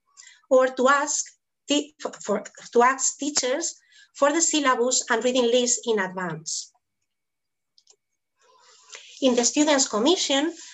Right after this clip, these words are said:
um, we have made, and we plan to have many more interviews, uh, to gender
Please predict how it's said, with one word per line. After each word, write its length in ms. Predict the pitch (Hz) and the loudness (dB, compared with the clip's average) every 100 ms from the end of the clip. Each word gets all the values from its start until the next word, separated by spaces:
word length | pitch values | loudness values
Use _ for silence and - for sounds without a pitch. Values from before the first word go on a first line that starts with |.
| - _ | -20 _
um, 920 | 226 226 226 226 226 220 220 220 220 214 - - | 2 2 2 0 0 -2 -4 -6 -8 -12 -16 -2
we 140 | 254 269 | 2 2
have 300 | 269 254 254 | 2 0 0
made, 440 | 262 269 262 294 - | 2 2 2 0 -2
and 240 | 226 208 | 0 0
we 120 | 208 226 | -2 -2
plan 260 | 247 233 | -2 -2
to 80 | 240 | -2
have 340 | 233 214 220 | -4 -4 -6
many 260 | 254 214 202 | -4 -4 -2
more 300 | 214 262 247 254 _ | 0 2 2 -2 _
interviews, 720 | 247 294 285 269 262 320 359 - 247 | 0 2 2 0 0 -2 -4 -4 0
uh, 300 | 226 220 220 | 2 2 0
to 160 | 226 | -4
gender 300 | 214 262 302 | 2 2 2